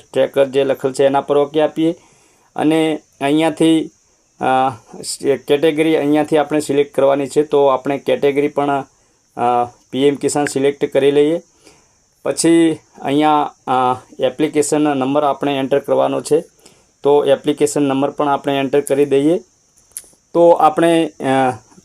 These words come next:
ખેડૂત રજિસ્ટ્રેશન એટલે કે એપ્લિકેશન નંબર એન્ટર કરી દીધો છે. હવે અહીંયા કેપ્ચાને પણ આપણે એન્ટર કરી દઈએ. તો મિત્રો, આપણે કેપ્ચા પણ એન્ટર કરી દીધા છે. હવે અહીંયા સર્ચ પર ઓકે આપીએ.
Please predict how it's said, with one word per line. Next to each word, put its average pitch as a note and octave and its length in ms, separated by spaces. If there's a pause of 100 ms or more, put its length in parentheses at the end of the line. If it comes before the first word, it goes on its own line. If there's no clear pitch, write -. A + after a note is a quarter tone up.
ખેડૂત D#3 240
રજિસ્ટ્રેશન D#3 640
એટલે D3+ 200
કે D#3+ 140
એપ્લિકેશન D3+ 540
નંબર D3+ 260
એન્ટર D3+ 240
કરી D3 240
દીધો C#3+ 260
છે. D3 240 (320)
હવે C#3+ 220
અહીંયા D#3 260
કેપ્ચાને D3+ 540
પણ D#3 180
આપણે D3 320
એન્ટર D3 200
કરી D3 240
દઈએ. C#3+ 320 (580)
તો F3 80
મિત્રો, E3 360
આપણે E3 360
કેપ્ચા D#3 400
પણ D#3+ 200
એન્ટર D3+ 260
કરી D3+ 220
દીધા C#3+ 300
છે. D#3 220
હવે C#3 200
અહીંયા D#3 200
સર્ચ D3+ 260
પર D3+ 180
ઓકે D3 280
આપીએ. D3 420